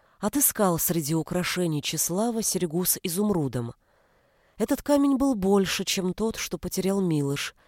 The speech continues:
и обработан иначе, но другое было важно.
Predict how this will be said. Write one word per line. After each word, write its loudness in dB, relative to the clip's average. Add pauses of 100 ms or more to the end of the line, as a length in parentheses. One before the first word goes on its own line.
(460)
и 0
обработан 6
иначе, 0 (640)
но 2
другое 4
было 2
важно. 2